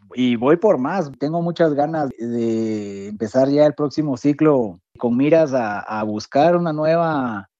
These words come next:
clasificación a Los Ángeles dos mil veintiocho y, ¿por qué no? Ahora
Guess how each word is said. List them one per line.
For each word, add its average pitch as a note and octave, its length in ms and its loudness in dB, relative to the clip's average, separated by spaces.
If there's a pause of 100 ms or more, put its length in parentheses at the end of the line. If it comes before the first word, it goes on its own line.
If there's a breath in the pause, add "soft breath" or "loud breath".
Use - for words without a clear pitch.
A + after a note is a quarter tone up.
(280)
clasificación C3 840 0
a C#3 60 -2
Los A#2 180 -4
Ángeles D3 340 -2
dos A2+ 120 -4
mil C#3 140 0
veintiocho E3+ 640 2
y, A#2 480 -2
¿por A#2 200 -6
qué C#3 120 0
no? D#3+ 320 4
Ahora C#3+ 520 0